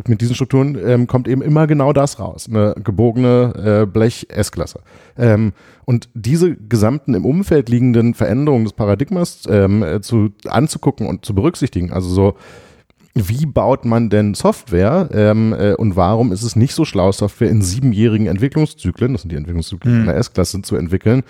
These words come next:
Speaker 1: ähm, sondern man kann es viel schneller und ganz anders machen, das wird total unterschätzt.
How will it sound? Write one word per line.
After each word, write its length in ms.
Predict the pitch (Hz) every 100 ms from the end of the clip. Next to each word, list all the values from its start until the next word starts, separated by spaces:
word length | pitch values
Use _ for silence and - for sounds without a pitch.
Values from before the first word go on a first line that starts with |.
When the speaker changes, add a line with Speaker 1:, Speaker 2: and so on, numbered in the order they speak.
| - - -
Speaker 1:
ähm, 200 | 110 101
sondern 160 | 101 98
man 80 | 95
kann 80 |
es 80 | 101
viel 120 | -
schneller 280 | 98 107 147
und 100 | 92
ganz 140 | 95 -
anders 260 | 135 156
machen, 260 | 101 92 143 _ - - _ -
das 300 | 104 104 -
wird 140 | 170
total 260 | - - 123
unterschätzt. 460 | - - - -